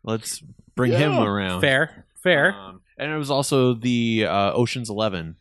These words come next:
Speaker 3: Mm.
Speaker 1: came out this
Speaker 2: Yeah,
Speaker 1: year as well.
Speaker 2: correct. Oh, another great franchise.
Speaker 1: Yep.
Speaker 2: Um,
Speaker 3: Now, great movie that I don't think made any of our lists. I don't think. I apologize if it did.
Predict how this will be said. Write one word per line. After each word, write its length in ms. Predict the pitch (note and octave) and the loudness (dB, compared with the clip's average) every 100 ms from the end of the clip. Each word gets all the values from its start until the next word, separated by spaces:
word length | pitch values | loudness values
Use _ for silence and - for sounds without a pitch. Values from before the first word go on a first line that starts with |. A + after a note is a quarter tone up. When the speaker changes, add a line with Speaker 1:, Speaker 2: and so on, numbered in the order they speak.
| - | -4
Speaker 3:
Mm. 60 | D3+ | -2
Speaker 1:
came 180 | F#2+ | 0
out 160 | F2+ - | -2 -6
this 180 | F2+ G#3+ | -10 -6
Speaker 2:
Yeah, 160 | C#4+ | -6
Speaker 1:
year 100 | D#2+ | -6
as 120 | E2 F#2+ | -8 -6
well. 140 | E2 | -4
Speaker 2:
correct. 280 | D2 - - - _ _ - | -6 -10 -12 -12 _ _ -18
Oh, 200 | - G3+ - | -16 -16 -16
another 140 | A#2 | -16
great 200 | G#2+ - | -14 -16
franchise. 400 | - G#2 G2+ G2+ A#2 | -14 -16 -14 -16 -16
Speaker 1:
Yep. 120 | - _ _ _ _ _ _ _ _ D3 | -20 _ _ _ _ _ _ _ _ -12
Speaker 2:
Um, 480 | D#3+ F3 F3+ F3 | -8 -4 -4 -2
Speaker 3:
Now, 220 | D#3+ D#3+ D#3 | 0 2 0
great 400 | C3+ D#3+ B3 G#3+ | 2 0 2 0
movie 340 | D3+ D3 D3 | 0 0 -2
that 280 | C3+ C#3 C3 | -2 -4 -2
I 80 | B2+ | -4
don't 160 | C#3+ E3+ | -2 -2
think 140 | E3 | -2
made 200 | C#3 D3+ | 0 0
any 160 | D3 D3 | 0 0
of 60 | C#3 | -2
our 100 | C#3+ | -2
lists. 400 | C3+ E3 - - | 0 -2 -4 -14
I 80 | B2 | -12
don't 200 | A#2 A2+ | -12 -8
think. 180 | F#3+ F3 | -6 -4
I 80 | |
apologize 520 | A#2+ - C3 B2+ B2 A2 | -4 -4 -6 -4 -6 -6
if 60 | |
it 80 | A2 | -8
did. 240 | E3 F3 | -6 -6